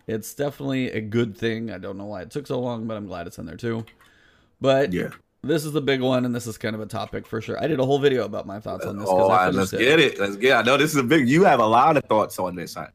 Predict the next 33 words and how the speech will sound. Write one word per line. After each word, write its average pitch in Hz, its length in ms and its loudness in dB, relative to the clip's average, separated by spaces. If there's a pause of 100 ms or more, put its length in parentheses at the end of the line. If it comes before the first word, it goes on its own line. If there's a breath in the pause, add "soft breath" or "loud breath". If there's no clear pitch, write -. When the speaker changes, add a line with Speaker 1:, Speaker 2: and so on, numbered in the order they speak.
(320)
Speaker 2:
'cause 85 280 -12
you, 92 300 -10
yeah, 85 220 -12
we'll 101 140 -6
get 107 160 0
to 156 80 0
it. - 20 2 (120)
Start, 202 200 0
Speaker 1:
Mountaintop 202 140 2
Speaker 2:
set - 100 4
it 131 60 4
Speaker 1:
and 185 80 4
Speaker 2:
up. 180 40 -4
Speaker 1:
Wendigo 180 540 2
G 135 420 -6
L 170 300 0
three 165 400 -6
Pinnacle 208 420 -4
quests 160 460 0
will 120 100 -8
become 170 760 -8
more 131 380 -4
accessible. 110 640 -8
Specific 160 400 -10
quest 151 260 -10
objectives 117 460 -8
will 107 80 -10
be 104 120 -6
tuned 147 500 -4 (120)
based 123 400 -10
on 110 380 -6
player 104 480 -10
feedback. - 680 -12